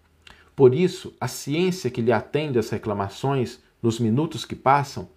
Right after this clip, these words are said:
não é a mesma que o servia nas horas que se foram, e a do futuro será muito diversa daquela que o auxilia no presente. A política do presen-, do pretérito deu lugar à política das lutas modernas.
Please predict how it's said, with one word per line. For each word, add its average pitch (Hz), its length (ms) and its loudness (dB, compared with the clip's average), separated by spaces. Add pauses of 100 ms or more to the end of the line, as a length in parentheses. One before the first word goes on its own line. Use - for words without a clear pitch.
(280)
não 226 240 0
é 220 60 4
a 208 80 2
mesma 135 400 2
que 131 100 -8
o 135 40 -6
servia 127 540 -2
nas 127 300 -2
horas 131 340 2
que 170 120 -6
se 214 160 -6
foram, 151 480 2 (320)
e 233 100 2
a 208 40 4
do 175 140 4
futuro 190 680 -4 (120)
será 180 280 -4
muito 208 540 0
diversa 127 640 0
daquela 127 580 -2 (140)
que - 100 -4
o 131 80 4
auxilia 127 500 -2
no 95 100 -4
presente. 95 580 -8 (800)
A 143 100 4
política 143 680 0
do 107 100 -4
presen-, 135 680 -4
do 110 100 -2
pretérito 113 800 0 (200)
deu 165 220 6
lugar 147 600 0
à 151 140 2
política 135 640 -4
das 135 220 -4
lutas 117 320 -4
modernas. 135 720 -2